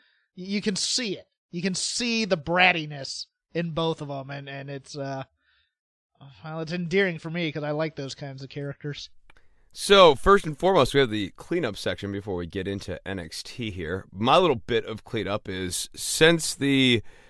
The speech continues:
Speaker 2: Tuesday, Wednesday show that we taped and dropped, I have received absolutely no arguments from anybody who listens to this show to keep us reviewing Raw and SmackDown, Jeff. Not a one. Have you?
Speaker 1: Um, well,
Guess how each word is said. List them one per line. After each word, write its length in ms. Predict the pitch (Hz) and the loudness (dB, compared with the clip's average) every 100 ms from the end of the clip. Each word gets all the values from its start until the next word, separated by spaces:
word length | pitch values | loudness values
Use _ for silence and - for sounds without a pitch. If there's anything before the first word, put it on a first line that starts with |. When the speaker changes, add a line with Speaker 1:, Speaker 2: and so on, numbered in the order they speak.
| - - _ - | -20 -20 _ -6
Speaker 2:
Tuesday, 320 | 180 175 170 | -2 6 6
Wednesday 400 | 143 160 143 120 | 8 6 4 2
show 340 | - 101 107 - - | 2 2 2 -2 -4
that 180 | 92 78 | -2 0
we 100 | 98 | -2
taped 360 | - 104 98 | 0 0 0
and 100 | 90 | -4
dropped, 480 | 92 87 90 - - - - - - - | 0 2 2 0 -8 -18 -20 -20 -16 -6
I 160 | 113 | 0
have 260 | 135 139 135 | 0 0 2
received 440 | 147 - 156 143 - - | 2 4 2 2 -2 4
absolutely 600 | 160 - 170 180 170 160 | 4 6 4 4 6 8
no 480 | 147 165 170 165 - | 10 12 12 10 8
arguments 520 | 151 170 143 151 131 | 6 6 6 0 2
from 180 | 151 139 | 0 2
anybody 440 | 147 165 139 139 | 4 4 6 4
who 120 | 131 135 | 4 2
listens 300 | 135 131 113 | 2 0 -4
to 100 | 131 | -2
this 200 | 135 127 | -2 2
show 440 | 135 123 113 107 - - - - | 2 4 4 2 -2 -18 -20 -4
to 140 | - | -2
keep 260 | 139 160 - | 0 0 4
us 320 | 143 135 - | 6 6 4
reviewing 580 | 127 135 110 135 135 127 | -2 -2 2 4 4 4
Raw 200 | 120 127 | 6 6
and 120 | 127 | 6
SmackDown, 540 | - 147 117 - 92 87 | 2 4 4 4 0 0
Jeff. 380 | 90 87 - - - _ - | -4 -4 -8 -18 -18 _ 2
Not 180 | 135 143 | 6 6
a 60 | |
one. 400 | 135 131 90 - - | 8 8 6 0 -2
Have 180 | 123 110 | 0 2
you? 320 | 120 170 202 - - - _ _ _ _ _ | 4 4 4 -4 -18 -20 _ _ _ _ _
Speaker 1:
Um, 540 | 196 226 220 220 214 - _ | -2 2 2 0 -8 -14 _
well, 400 | 190 214 220 202 | 0 4 6 4